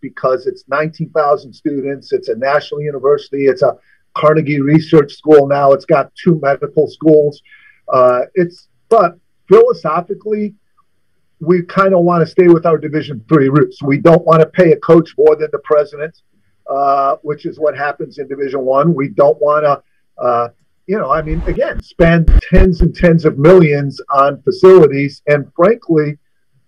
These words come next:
uh, almost all college athletic departments lose a lot of money unless you're at one of the big football schools or you're like Villanova and you just get a ton of N C A A tournament money every year.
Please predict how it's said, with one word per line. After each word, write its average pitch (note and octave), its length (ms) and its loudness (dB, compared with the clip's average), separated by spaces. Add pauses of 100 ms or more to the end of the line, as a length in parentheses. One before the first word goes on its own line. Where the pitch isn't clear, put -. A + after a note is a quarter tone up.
(140)
uh, D3 340 0 (500)
almost G3 520 -4
all G#3 260 -2
college F3+ 460 -8
athletic E3+ 420 -6
departments C#3 600 -6
lose G3 380 0
a D3+ 80 4
lot D#3+ 320 2
of C#3 120 -4
money D3+ 420 -6
unless D3 560 -6 (160)
you're D#3 180 0
at D#3 80 -8
one D3+ 140 0
of D3 80 -10
the C3+ 60 -10
big - 240 -2
football A#2+ 340 -4
schools - 460 -10 (160)
or G3 320 6
you're F3+ 100 4
like E3+ 220 -2
Villanova D#3 460 -2
and C#3 100 -16
you C#3 100 -16
just C#3+ 300 -2 (520)
get E3 200 2
a D3+ 40 0
ton D#3 240 -4
of C#3 120 -2
N D3 120 -2
C - 140 -6
A C3+ 40 0
A A#2+ 60 -6
tournament C#3+ 440 -4
money B2+ 320 -2
every A#2+ 220 -2
year. B2 240 0